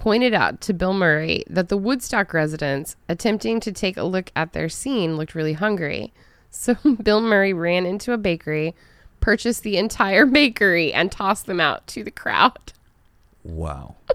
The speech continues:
Speaker 2: <laughs> Hibernation is similar to being in a coma. When groundhogs hibernate, their heart rate drops to five beats per minute, and they can lose up to thirty percent of their body fat.
Speaker 1: The groundhog on Groundhog's Day was named Scooter,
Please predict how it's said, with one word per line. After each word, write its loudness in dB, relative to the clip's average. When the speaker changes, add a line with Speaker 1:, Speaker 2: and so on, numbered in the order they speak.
Speaker 2:
<laughs> -4
Hibernation 6
is 4
similar 4
to 0
being 4
in 2
a 0
coma. 2
When -4
groundhogs 2
hibernate, 0
their 0
heart 2
rate -2
drops 0
to -10
five 0
beats 2
per 2
minute, 2
and 0
they 0
can 0
lose 2
up -2
to -4
thirty 2
percent -2
of -8
their 0
body -2
fat. -10
Speaker 1:
The 4
groundhog 4
on 2
Groundhog's 0
Day -8
was 0
named 2
Scooter, -2